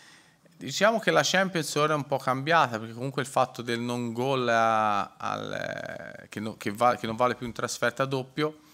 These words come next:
quindi le partite possono essere gestite anche in modo diverso e giocate in modo diverso. Eh,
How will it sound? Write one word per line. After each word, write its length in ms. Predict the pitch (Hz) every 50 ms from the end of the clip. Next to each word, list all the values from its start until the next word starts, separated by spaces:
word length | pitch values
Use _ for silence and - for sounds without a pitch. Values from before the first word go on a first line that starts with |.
| - - - _ _ _
quindi 260 | - 104 113 120 120
le 80 | 110 104
partite 300 | - 110 107 - 131 131
possono 320 | 127 120 113 - 120 104
essere 360 | 104 - - - 110 107 104
gestite 380 | 101 110 101 - - 117 113 110
anche 160 | 107 107 -
in 80 | 110 104
modo 240 | 104 104 104 104 101
diverso 400 | 101 110 120 135 131 - - 95
e 40 |
giocate 420 | 95 104 98 - - 104 98 - 101
in 80 | 95
modo 280 | 98 95 98 92 92 90
diverso. 560 | 87 90 85 82 80 71 73 - - - - - - - - - - - - - - _ _
Eh, 260 | - - - - -